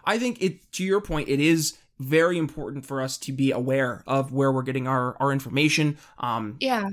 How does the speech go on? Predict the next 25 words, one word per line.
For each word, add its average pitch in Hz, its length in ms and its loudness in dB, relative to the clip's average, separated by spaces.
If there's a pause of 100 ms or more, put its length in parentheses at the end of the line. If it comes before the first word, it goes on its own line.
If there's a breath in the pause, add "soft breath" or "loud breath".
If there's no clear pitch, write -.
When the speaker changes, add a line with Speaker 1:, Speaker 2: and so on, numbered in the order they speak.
Speaker 1:
check - 180 0
your 160 80 2
biases, 147 480 2
like, 131 180 0
you 156 60 0
know, 139 140 4
make 156 180 2
sure - 180 4
that 156 140 6
Speaker 2:
<laughs> 139 40 2
Speaker 1:
you're, 156 260 6
you're, 135 260 -2
you 170 140 0
know, 160 60 4
check, 240 180 -4 (180)
check 294 220 0
your 220 160 2
own 262 120 4
side - 300 -4
too. 165 140 -2
Like, 131 100 -4
that's 180 240 2
super 160 320 2
important. 151 500 2
Um, 147 280 4